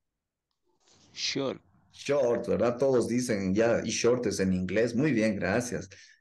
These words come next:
Speaker 2: Short es en inglés. En español deberíamos decir pantalón corto o simplemente corto.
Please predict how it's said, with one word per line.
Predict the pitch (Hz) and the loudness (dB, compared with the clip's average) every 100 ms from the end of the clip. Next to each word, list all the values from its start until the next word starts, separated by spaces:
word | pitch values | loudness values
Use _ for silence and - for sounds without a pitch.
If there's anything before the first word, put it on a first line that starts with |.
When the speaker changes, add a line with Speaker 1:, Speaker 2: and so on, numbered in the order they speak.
| _ | _
Speaker 2:
Short | - 127 123 113 104 | 2 4 4 2 0
es | 92 | 2
en | 87 | 0
inglés. | 82 76 90 117 135 - - - | -2 -4 2 2 2 -2 -10 0
En | 110 | 2
español | 110 - 101 110 120 101 | 2 2 2 4 4 4
deberíamos | 101 101 110 107 104 | 4 4 4 4 2
decir | 95 92 107 95 | -2 -2 -2 0
pantalón | 92 92 92 101 95 | 0 2 2 0 2
corto | 113 135 135 107 | 4 4 2 -2
o | 92 110 | -2 0
simplemente | 117 113 104 101 92 90 | 0 2 2 2 -2 -2
corto. | 101 113 117 - | 2 2 2 -4